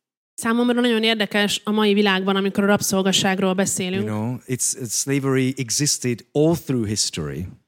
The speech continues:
Speaker 1: A rabszolgaság a történelem során végig jelen volt.
Speaker 2: Uh, all, all ethnicity and all color of people held slaves and, and came over other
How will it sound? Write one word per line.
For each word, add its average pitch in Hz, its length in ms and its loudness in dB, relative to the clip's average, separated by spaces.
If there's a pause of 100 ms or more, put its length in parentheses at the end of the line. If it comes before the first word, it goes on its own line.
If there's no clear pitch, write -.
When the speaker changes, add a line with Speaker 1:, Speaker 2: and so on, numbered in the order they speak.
(160)
Speaker 1:
A 226 80 -4
rabszolgaság 202 880 0
a 196 40 -4
történelem 208 720 0
során 196 420 -2
végig 202 680 -2
jelen 196 320 2
volt. 190 460 -2 (100)
Speaker 2:
Uh, 127 100 0 (260)
all, 170 500 4
all 170 400 6 (240)
ethnicity 123 640 0
and 120 160 0
all 147 220 4
color 113 300 2
of 110 120 -2
people 113 460 2
held 117 260 0
slaves 113 680 0
and, 120 300 -2 (260)
and 117 420 -2 (560)
came 139 220 6
over 117 280 6
other 113 400 4